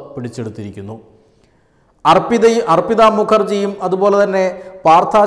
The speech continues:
ചാറ്റർജിയും നേരിട്ട് ബന്ധമുണ്ട് എന്ന് ഇ ഡിക്കറിയാം. അതിനുള്ള എല്ലാ തെളിവുകളും ഇ ഡിയുടെ പക്കലുണ്ട് എന്നതുകൊണ്ടാണ്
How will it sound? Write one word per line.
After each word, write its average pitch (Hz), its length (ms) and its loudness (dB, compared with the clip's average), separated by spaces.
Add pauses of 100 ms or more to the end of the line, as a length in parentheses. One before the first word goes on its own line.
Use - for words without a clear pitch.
ചാറ്റർജിയും 190 600 0 (300)
നേരിട്ട് 214 640 2
ബന്ധമുണ്ട് 180 520 0 (220)
എന്ന് 175 160 -4 (100)
ഇ - 20 -2 (100)
ഡിക്കറിയാം. 165 480 -2
അതിനുള്ള 160 260 -4 (100)
എല്ലാ 185 220 4 (140)
തെളിവുകളും 180 520 0 (580)
ഇ 180 40 2 (100)
ഡിയുടെ 170 300 2 (380)
പക്കലുണ്ട് 170 600 -2 (220)
എന്നതുകൊണ്ടാണ് 143 680 -2